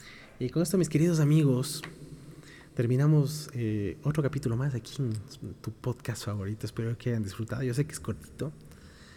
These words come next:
pero vamos a tener más días a la semana y más temas. Así que no se esperen.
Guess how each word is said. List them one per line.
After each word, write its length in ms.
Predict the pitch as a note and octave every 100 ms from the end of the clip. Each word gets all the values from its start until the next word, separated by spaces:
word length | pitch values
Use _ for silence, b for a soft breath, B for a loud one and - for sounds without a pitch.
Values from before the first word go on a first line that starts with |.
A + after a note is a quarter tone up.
| B B
pero 180 | B2+ B2+
vamos 220 | C#3 C#3
a 100 | B2
tener 280 | C3 B2+ A#2+
más 280 | B2+ A#2+ A2+
días 200 | G#2+ G#2
a 80 |
la 80 | F2+
semana 360 | F#2 G#2 G2+ A2
y 100 | A#2
más 420 | A#2+ C3 A2 -
temas. 480 | - E2+ C#2+ - - B B B B -
Así 200 | - B2+
que 180 | C#3
no 160 | A#2+ C3+
se 160 | - C#3
esperen. 460 | - - F3 F3+